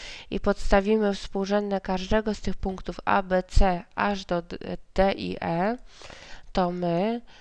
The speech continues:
e, możemy określić, że w przypadku, gdy nasza funkcja celu, e, o współrzędnych sześć i trzy dążyła do maksymalizacji, to widzimy, że najwyższą wartość funkcji celu,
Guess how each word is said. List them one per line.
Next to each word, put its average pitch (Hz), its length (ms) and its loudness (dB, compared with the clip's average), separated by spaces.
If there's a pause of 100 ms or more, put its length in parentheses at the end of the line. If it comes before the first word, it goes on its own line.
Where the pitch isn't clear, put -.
(120)
e, 180 220 0
możemy 208 440 0
określić, 202 640 -4 (100)
że 190 280 0
w - 60 -6
przypadku, - 520 -2
gdy 190 180 -8
nasza 190 300 -4
funkcja 214 440 -4
celu, 175 500 2 (560)
e, 180 120 2
o - 80 0
współrzędnych 202 680 -4
sześć 220 260 -4
i 202 60 -12
trzy 170 540 -4
dążyła 185 440 0
do 175 160 -4
maksymalizacji, 180 1120 0 (420)
to 196 160 2
widzimy, 202 460 -2
że 196 120 -2
najwyższą 185 560 -2
wartość 190 420 -2
funkcji 185 360 -10
celu, 170 520 2